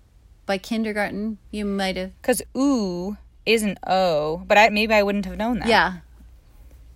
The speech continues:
Speaker 2: 'Cause it also could have been D E W, but that's a, a more advanced phoneme,
Speaker 1: Yeah, that's
Speaker 2: too.
Speaker 1: unlikely that you would have seen that. The only reason you would have spelling understanding is from reading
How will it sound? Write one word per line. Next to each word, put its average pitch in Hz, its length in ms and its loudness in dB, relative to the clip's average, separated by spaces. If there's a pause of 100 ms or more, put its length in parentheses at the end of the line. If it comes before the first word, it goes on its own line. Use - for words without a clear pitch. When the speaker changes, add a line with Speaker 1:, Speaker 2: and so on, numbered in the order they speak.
(180)
Speaker 2:
'Cause 214 140 -2
it - 20 4
also 202 260 4
could 202 120 -2
have 190 80 -2
been 180 200 -2
D 175 400 -8 (160)
E 170 220 -6
W, 165 520 0
but 147 120 -8
that's 180 300 2
a, 156 200 -4
a - 100 -6
more 147 480 -4 (160)
advanced 147 560 -6
phoneme, - 160 -6
Speaker 1:
Yeah, 185 120 2
that's 175 180 -2
Speaker 2:
too. 175 120 -10
Speaker 1:
unlikely 180 540 -4
that - 220 -10
you 160 100 -10
would 160 120 -10
have 160 120 -12
seen 165 200 -10
that. 156 120 -10 (300)
The 220 280 0 (100)
only 262 360 2
reason 190 380 -2
you 185 180 -2
would 175 160 -2
have 175 320 -4
spelling 160 640 -6
understanding 156 720 -8
is 151 180 -10
from 160 240 -8
reading 147 400 -8